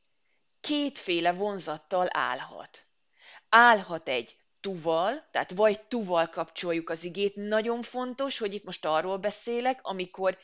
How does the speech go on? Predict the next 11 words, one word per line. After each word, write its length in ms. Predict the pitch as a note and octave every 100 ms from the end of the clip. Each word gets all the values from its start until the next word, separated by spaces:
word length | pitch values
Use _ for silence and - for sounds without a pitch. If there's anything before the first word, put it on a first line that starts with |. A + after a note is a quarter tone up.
| _ _
még 460 | F#3+ A3 C#4 C4+ G3+
egy 140 | E3+
ige 240 | F3+ E3+ F#3
jön 160 | F#3
a 100 | F#3
try 420 | - F#3+ E3+ C#3+
után. 500 | C3+ C#3 - - - - _ _ _ _ - - _
Oké? 320 | A#2 - D#4
Tehát 440 | - F3+ E3+ E3+ - _ _
próbálok 800 | - G#3 A3 B3+ B3+ C4 C4 - _ _ _
utalni. 920 | C4 B3+ - F3 C#3 C3 B2+ F#2 -